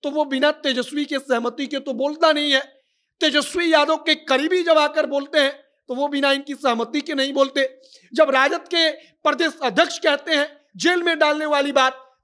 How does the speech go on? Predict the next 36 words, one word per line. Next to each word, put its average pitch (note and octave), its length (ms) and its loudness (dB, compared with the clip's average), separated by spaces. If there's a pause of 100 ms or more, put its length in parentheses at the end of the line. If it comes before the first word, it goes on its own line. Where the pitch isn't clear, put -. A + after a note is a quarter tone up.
तब A#3+ 160 -4
वो C#4+ 160 -6
तो D#4+ 160 -6
बिना D4 220 -2
तेजस्वी C#4+ 460 -4
के C#4+ 140 -6
सहमति B3+ 440 -2
के C#4 120 -4
नहीं B3 200 0
बोलते। B3+ 280 2 (420)
लेकिन C#4 240 0
तेजस्वी C4+ 540 0
जानते A#3 480 0
थे G#3+ 260 0 (400)
कि D#4 100 0
नीतीश D#4 440 -2
कुमार C4+ 360 0
मानेंगे B3+ 500 -2
नहीं A#3 220 0 (440)
और C#4 320 2
हम F4 320 -2
विरोध D#4 420 0
चाहे E4+ 360 0
कर D4 200 -4
दे, G#3+ 180 -2 (420)
लेकिन D#4 280 0
नीतीश D#4+ 380 0
कुमार C4 320 0 (120)
कार्यक्रम A#3+ 480 0
कराएंगे, G#3+ 580 0 (520)
और C#4+ 240 -2
इसीलिए D#4 460 0 (100)
तेजस्वी C#4+ 500 -2
ने C4+ 80 0
अपना B3+ 280 0
मुंह B3+ 280 -2